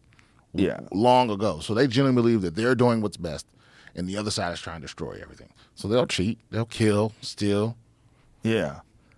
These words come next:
Speaker 1: Yeah.
Speaker 2: Especially if you consider how every single ruling class throughout history has done that to their people.
Speaker 1: Oh, yeah.
Speaker 2: They've all done it.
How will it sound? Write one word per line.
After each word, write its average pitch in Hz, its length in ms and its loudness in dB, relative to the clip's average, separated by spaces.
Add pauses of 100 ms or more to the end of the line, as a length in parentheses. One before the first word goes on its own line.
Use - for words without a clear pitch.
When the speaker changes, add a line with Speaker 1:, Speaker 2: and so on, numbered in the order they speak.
(140)
Speaker 1:
Yeah. 76 140 -8 (120)
Speaker 2:
Especially 180 600 2
if 123 120 -2
you 120 100 -2
consider 110 580 -2
how 98 320 -4 (140)
every 127 520 0
single 127 800 2
ruling 98 680 2
class 95 600 -4
throughout 95 720 -6
history - 640 -4
has 90 140 -12
done 82 300 -8
that 60 240 -12
to - 80 -14
their 67 100 -8
people. - 400 -14 (380)
Speaker 1:
Oh, 60 160 -10
yeah. - 300 -16
Speaker 2:
They've 175 180 8
all 262 200 10
done 101 240 -2
it. - 100 -16